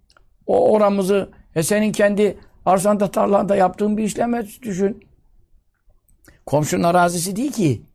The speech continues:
Başkasının mülkü değil ki. Niye sen efendim bunun burasını böyle yaptın, şurasını şöyle yaptın diyebilsin.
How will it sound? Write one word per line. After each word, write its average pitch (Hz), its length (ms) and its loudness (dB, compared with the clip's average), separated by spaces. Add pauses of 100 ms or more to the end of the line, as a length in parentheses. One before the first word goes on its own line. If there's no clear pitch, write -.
(400)
Başkasının 175 480 -2
mülkü 202 320 -2
değil 262 200 -4
ki. 175 240 -4 (840)
Niye 196 140 2
sen 196 180 -2
efendim 180 340 0
bunun 175 180 -4
burasını 165 420 -2
böyle 156 160 -2
yaptın, 143 280 -2
şurasını 131 440 -8
şöyle - 220 -14
yaptın - 320 -20 (280)
diyebilsin. 131 520 -2